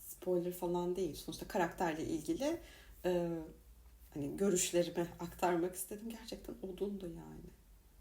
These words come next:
Tabii her işi yapıyor olabilirsin de bir kadınla bir yani sohbeti, diyaloğu beceremeyen, ne bileyim ben, çok değişikti. İzlerseniz anlarsınız ne demek isteyeceğim. Belki de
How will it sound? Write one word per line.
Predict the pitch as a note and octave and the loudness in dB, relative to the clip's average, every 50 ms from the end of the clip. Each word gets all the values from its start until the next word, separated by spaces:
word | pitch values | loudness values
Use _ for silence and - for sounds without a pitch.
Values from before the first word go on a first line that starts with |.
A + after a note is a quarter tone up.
| - - - | -20 -8 -2
Tabii | - G3 F#3 | -2 0 2
her | G3+ G3+ F#3 | 2 2 2
işi | F#3 - - F#3+ | 2 4 2 2
yapıyor | F#3+ - - G3+ F#3 | 2 2 2 2 2
olabilirsin | F#3 G3 F#3 G3 G3 G#3 G3+ G3+ - - C#4+ E4+ F#4 F4 | 4 2 0 0 -2 -4 -4 -4 -4 -2 0 2 2 2
de | A#3+ G#3 G3+ - - - - - - - - - - - - - | 2 0 -6 -10 -14 -20 -20 -20 -20 -20 -20 -20 -20 -14 -8 -6
bir | F#3+ F#3+ | -6 -4
kadınla | - - G3+ F#3+ G#3 G3+ G#3 G#3 F#3+ F#3+ | 0 0 2 2 2 2 4 4 4 4
bir | G3 F#3+ F#3+ - - - - - - - - - - - - | 2 0 0 -2 -8 -14 -18 -20 -20 -20 -20 -20 -20 -10 -4
yani | E3+ E3 E3 E3 E3 E3 E3 E3 E3 E3 - - - - - - - - - - - - - - - - - | -2 -2 0 0 0 0 -2 -2 -4 -8 -14 -20 -20 -20 -20 -20 -20 -20 -20 -20 -20 -20 -20 -20 -20 -18 -16
sohbeti, | - - - F3+ F#3 - - F#3+ F#3 - G#3 G3 | -8 -4 -4 -4 -4 -2 -2 -2 -2 -2 -2 -4
diyaloğu | G3 F#3 F#3 F#3 F#3 F3+ F#3 F#3 F3+ F3+ | 0 2 4 4 4 4 4 2 0 2
beceremeyen, | F#3 F#3 F3+ F#3+ F#3+ G3 G3 F#3+ F#3 F3+ E3+ E3 D#3 D3 D#3+ F3 - - - - | 2 0 2 2 2 2 2 2 2 0 0 -2 -4 -6 -8 -10 -14 -18 -10 -4
ne | A3 B3 A#3+ | 0 2 4
bileyim | C#4 C4 C4 A#3+ A3 | 4 4 4 2 2
ben, | G#3 G#3 G#3+ | 0 -2 -4
çok | G#3 - C4 - - | -4 -4 -4 0 2
değişikti. | G3+ F#3 F3+ - - - - - - - - - | 2 4 4 2 -2 -4 -6 -6 -6 -6 -4 -4
İzlerseniz | A#3 A#3 A#3+ C4 B3+ B3 B3 B3 B3+ C4 B3+ | -4 0 2 2 2 2 2 0 -2 -2 -2
anlarsınız | - A3 A3 A3+ A3 A3+ A#3 - G3 F3+ - | -2 -4 -2 -2 -2 -2 -2 -2 -2 -2 0
ne | F#3 F3+ | 0 0
demek | F3+ E3+ F3+ - | 0 -2 -4 -6
isteyeceğim. | - - G3 F#3 F3+ G#3 A#3+ C4+ A3 | -6 -4 -4 -2 0 0 2 2 4
Belki | G3 F#3 F3+ - - | 4 2 2 0 0
de | A#3 A#3+ A#3+ | -2 -2 -2